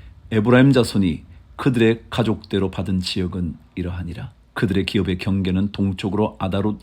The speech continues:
앗달에서 윗 벳호론에 이르고 또 서쪽으로 나아가 북쪽 믹무다에 이르고 동쪽으로 돌아 다아낫 실로에 이르러 야노아 동쪽을 지나고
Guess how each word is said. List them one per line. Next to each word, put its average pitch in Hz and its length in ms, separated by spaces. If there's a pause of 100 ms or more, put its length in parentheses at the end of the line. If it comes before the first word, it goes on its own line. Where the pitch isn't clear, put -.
(100)
앗달에서 - 880 (340)
윗 135 380
벳호론에 90 760 (100)
이르고 - 340 (480)
또 101 220
서쪽으로 139 640
나아가 95 500 (260)
북쪽 - 580 (220)
믹무다에 113 600
이르고 78 560 (380)
동쪽으로 92 580
돌아 98 320 (260)
다아낫 113 600
실로에 131 500
이르러 92 500 (580)
야노아 113 460
동쪽을 92 460
지나고 87 580